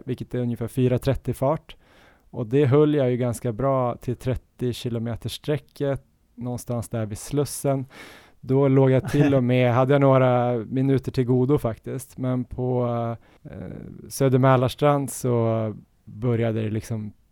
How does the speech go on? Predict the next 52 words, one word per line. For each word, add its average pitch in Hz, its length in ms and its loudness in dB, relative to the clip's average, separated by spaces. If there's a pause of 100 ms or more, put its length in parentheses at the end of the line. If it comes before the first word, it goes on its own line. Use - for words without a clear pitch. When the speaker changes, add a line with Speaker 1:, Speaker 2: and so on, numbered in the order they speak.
(120)
Speaker 1:
ja, 127 180 -6
det 120 100 -4
var 147 140 2
som 113 280 -2
en 107 140 -2
given 113 300 2
signal, 123 400 0
så - 100 -12
började 110 260 0
det 120 80 2
gå 110 160 -2
tungt 127 400 -2
liksom, 113 500 -10
precis 113 320 -6
innan 113 240 -2
Västerbron. 117 480 0
Speaker 2:
Ja. 123 200 -4 (320)
Speaker 1:
Jag - 80 -20
kämpade 143 500 4
mig 139 160 4
över 120 140 2
Västerbron. 113 720 -4 (260)
På 131 120 -4
vägen 127 440 2
ner 160 280 4
där 110 140 -2
började 110 360 -2
jag 107 120 -4
krampa 117 680 -4 (340)
och, - 560 -8
eh, 113 300 -4
vid 123 140 -2
trettiofem 143 440 0
kilometer 123 480 0
hade 117 180 0
jag 113 60 -4
fortfarande 123 400 -4
fyra, 107 720 -4
under 120 260 0
fyra 110 280 -2
trettio 110 320 -6
snitt. - 380 -6
Men 123 200 -2
då 127 180 4
Speaker 2:
Okej. 127 140 0
Speaker 1:
krampade 113 460 -2
jag 113 160 0
ihop, 117 500 -4
eh, 107 100 -12
ganska 113 460 -4
rejält 117 420 2
där. 113 300 -8